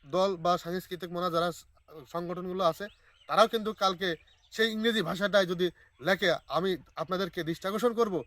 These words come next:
আপনারা অন্ততপক্ষে কালকে থেকে আপনারা সবাই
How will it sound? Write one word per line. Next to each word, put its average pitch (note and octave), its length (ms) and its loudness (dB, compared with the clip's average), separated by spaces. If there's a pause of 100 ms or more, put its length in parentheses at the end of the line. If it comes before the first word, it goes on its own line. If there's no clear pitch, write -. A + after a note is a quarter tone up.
(260)
আপনারা F#3 340 0
অন্ততপক্ষে A3 840 0 (760)
কালকে B3+ 300 4
থেকে G3 360 4 (100)
আপনারা E3+ 320 2
সবাই G#3 400 6